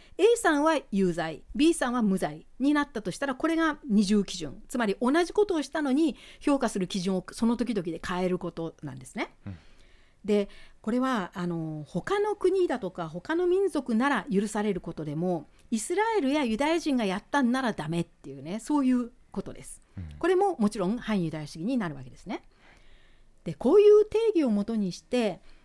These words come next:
Speaker 1: ドイツでは反ユダヤ主義は犯罪であるというふうに見なされて、で、刑法で罰が定められているんですけれども、ただ、その個々の行為だとか発言がね、その定義に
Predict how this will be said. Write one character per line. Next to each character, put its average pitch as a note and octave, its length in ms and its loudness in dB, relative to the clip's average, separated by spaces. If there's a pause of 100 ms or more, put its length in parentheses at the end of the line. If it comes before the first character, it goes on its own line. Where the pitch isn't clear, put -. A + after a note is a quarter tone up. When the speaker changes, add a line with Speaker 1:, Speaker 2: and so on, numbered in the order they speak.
(140)
Speaker 1:
ド C#4 160 4
イ C4 40 2
ツ G3 120 -10
で D#3+ 100 -4
は F3 300 -4 (440)
反 G#3 280 4
ユ G#3+ 80 2
ダ G#3 100 0
ヤ G#3 140 0
主 - 80 -8
義 F3 140 -2
は B3 100 0
犯 A3 260 2
罪 G#3 220 2
で G#3 100 -2
あ C#4 40 0
る E4+ 100 -2
と C4+ 80 -4
い - 20 -2
う - 0 -
ふ - 60 -8
う G#3+ 40 -6
に F3+ 80 -2
見 E3 120 -2
な E3 120 -4
さ E3 140 -8
れ D#3 140 -8
て、 G#3+ 420 -4 (240)
で、 F#4+ 100 4
刑 F#4 200 4
法 G3+ 220 2
で A#3 120 2
罰 G3+ 240 -2
が F3 80 -4
定 E3+ 240 -4
め F3+ 120 2
ら F#3+ 100 -2
れ F3 80 -4
て E3+ 100 -8
い D#3 160 -6
る G3 100 2
ん F3+ 60 -2
で D#3 100 -8
す - 120 -16
け D#3 100 -8
れ D3 140 -8
ど D3 100 -8
も、 E3+ 340 0 (460)
た F#4 140 -2
だ、 E4 300 0 (460)
そ - 140 -6
の F3+ 140 2
個 E4+ 320 2
々 E4+ 160 2
の D#4 80 0
行 C4+ 340 -2
為 G3+ 80 0
だ E3+ 140 -8
と F3 100 -6
か C4 140 -2
発 G#3+ 320 -6
言 F#3+ 220 2
が E3+ 120 -2
ね、 A3 200 -6 (640)
そ - 240 0
の E4+ 160 4
定 G4 260 6
義 A#3 160 0
に A3 340 2